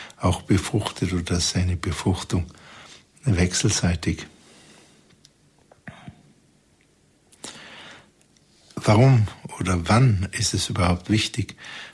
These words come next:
auf die eigenen Gedanken zu achten? Es ist deshalb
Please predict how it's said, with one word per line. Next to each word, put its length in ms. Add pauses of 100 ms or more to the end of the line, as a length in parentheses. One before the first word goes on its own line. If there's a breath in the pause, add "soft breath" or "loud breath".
auf 220
die 300 (260)
eigenen 340
Gedanken 460
zu 160
achten? 420 (2750 loud breath)
Es 140
ist 260
deshalb 520